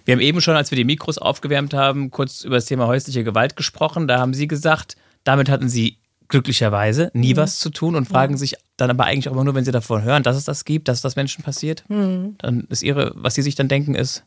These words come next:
Speaker 2: Warum lassen die Frauen sich das gefallen?
Speaker 1: Und dann habe ich gesagt, nach dem, was ich bisher so gehört habe,
Speaker 2: Mhm.
Speaker 1: bei einer Stunde Reden, Podcast-Aufzeichnungen, oftmals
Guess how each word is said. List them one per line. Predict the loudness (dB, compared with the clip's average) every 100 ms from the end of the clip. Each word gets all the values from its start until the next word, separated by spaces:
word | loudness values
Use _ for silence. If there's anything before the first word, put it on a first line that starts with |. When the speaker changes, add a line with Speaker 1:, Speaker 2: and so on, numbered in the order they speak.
| _
Speaker 2:
Warum | -6 -2 -2
lassen | -2 -2 -4
die | -6
Frauen | -4 -4 -2
sich | -6
das | -10 -10
gefallen? | -14 -10 -8 -8 -12 _ -4
Speaker 1:
Und | -2
dann | 0
habe | -2
ich | -2
gesagt, | 0 0 0 -10 -20 _
nach | -8
dem, | -2 0
was | 0
ich | -2 -2
bisher | -2 0
so | -2
gehört | -2 0 -2 -4
habe, | -6 -4
Speaker 2:
Mhm. | -2
Speaker 1:
bei | -2
einer | -2 -4
Stunde | -4 -4 -2
Reden, | -4 -6
Podcast-Aufzeichnungen, | -8 -6 -4 -4 -6 -6 -6 -4 -4 -2
oftmals | -4 -2 0 0